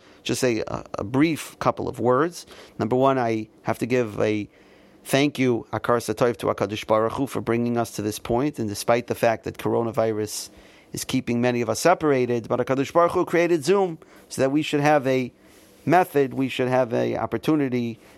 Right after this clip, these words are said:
to continue to learn, as well as WhatsApp, as well as Apple Podcasts. All these things are really just tools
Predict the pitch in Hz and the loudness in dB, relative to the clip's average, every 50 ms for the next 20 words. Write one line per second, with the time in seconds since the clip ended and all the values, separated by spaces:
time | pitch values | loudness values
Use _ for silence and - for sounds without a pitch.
0 | - - - - 101 - 107 98 - 131 123 120 110 - 123 113 131 151 151 143 | -20 -14 -10 -8 -6 -6 -4 -2 0 0 0 0 -2 -2 -2 0 2 4 4 2
1 | 139 135 123 120 104 104 113 117 117 110 104 - 113 139 156 151 - - 135 127 | 2 0 -4 -6 -6 -4 0 0 0 0 -2 0 2 2 2 2 2 0 2 2
2 | 123 113 - - - - - - - - - - 113 117 113 113 117 113 110 110 | 2 0 -4 -8 -10 -10 -10 -12 -20 -20 -14 -8 -2 0 0 2 0 0 -2 -4
3 | 110 104 98 98 107 - - 113 - 156 151 151 139 - 156 135 131 127 - 147 | -6 -4 -2 -2 -2 -2 -2 -2 2 4 4 2 2 2 2 0 2 2 0 0
4 | 156 156 151 147 - - 170 170 156 131 120 117 - - - - - - - - | 0 0 0 -2 -2 0 2 2 2 2 -2 -4 -8 -12 -18 -20 -20 -20 -20 -12
5 | - - 110 117 131 147 147 143 139 131 123 120 113 - 120 117 - - - 175 | -6 -4 -2 0 2 4 4 4 2 0 -2 -4 -4 -2 -4 -4 -4 -2 0 2
6 | 185 165 147 131 127 113 - - | 2 4 2 2 0 -2 -6 -10